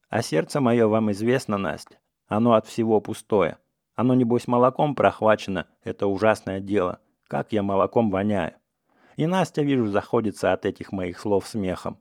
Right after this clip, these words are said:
"Я крест приму", — заходится она, смеясь напропалую, во весь голос, на всю степь, как будто на барабане играет. "Я крест приму, вы с барышнями перемаргиваетесь". И поговоривши короткое время глупости,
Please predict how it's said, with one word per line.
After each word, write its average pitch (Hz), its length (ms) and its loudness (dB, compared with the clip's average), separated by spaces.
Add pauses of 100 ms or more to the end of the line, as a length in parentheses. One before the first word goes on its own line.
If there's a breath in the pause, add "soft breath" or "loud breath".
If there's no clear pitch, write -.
(200)
"Я 139 240 2
крест 170 440 -2
приму", — 139 480 -2 (100)
заходится 104 680 -2
она, 98 300 -2
смеясь 107 440 -2
напропалую, 104 840 0 (420)
во - 100 6
весь 143 260 0
голос, 131 420 4
на 113 160 0
всю 123 280 -2
степь, 104 360 0
как 107 220 -2
будто 123 320 -2
на 107 140 2
барабане 104 600 4
играет. 95 500 -2 (300)
"Я 156 160 -6
крест 175 400 -4
приму, 170 340 2
вы 123 120 4
с 120 80 2
барышнями 113 580 0
перемаргиваетесь". 98 1300 -2 (560)
И 143 120 -10
поговоривши 180 680 2
короткое 139 540 2
время 127 260 2
глупости, 135 680 -2